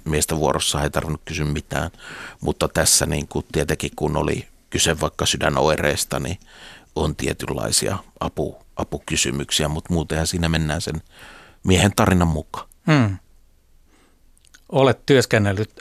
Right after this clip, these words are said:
Speaker 2: dokumentin tekijänä vuodesta kaksituhatta neljä, jolloin ilmestyi esikoisohjauksesi Valtio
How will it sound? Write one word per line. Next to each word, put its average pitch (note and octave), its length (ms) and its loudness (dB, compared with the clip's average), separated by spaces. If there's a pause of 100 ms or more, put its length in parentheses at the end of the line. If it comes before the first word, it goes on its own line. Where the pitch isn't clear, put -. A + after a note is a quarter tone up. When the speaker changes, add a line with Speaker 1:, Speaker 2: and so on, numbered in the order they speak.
(180)
Speaker 2:
dokumentin G#2 580 4
tekijänä G#2+ 460 2
vuodesta A2 320 2
kaksituhatta A#2 600 2
neljä, A2+ 340 6
jolloin A2 380 4
ilmestyi A#2 640 4
esikoisohjauksesi G#2 1080 2
Valtio G#2 560 0